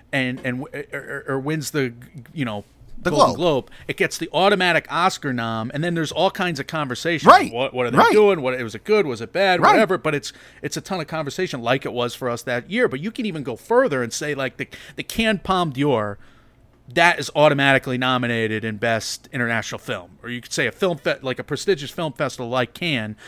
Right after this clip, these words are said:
Speaker 1: is automatically nominated at the Gothams or Indie Spirits or whatever. Go-, it
Speaker 2: Yeah.
Speaker 1: automatically gets a Golden Globe.
Speaker 2: I'd sign up for that.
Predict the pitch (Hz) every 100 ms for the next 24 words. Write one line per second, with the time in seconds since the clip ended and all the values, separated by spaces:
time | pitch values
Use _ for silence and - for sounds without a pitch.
0 | - 131 147 143 139 131 135 123 127 123
1 | 120 120 117 117 113 110 107 101 123 123
2 | 120 107 117 110 104 - 120 113 104 113
3 | 107 117 113 95 95 120 120 120 143 127
4 | 120 131 123 123 117 120 120 113 131 139
5 | 107 107 117 90 82 85 90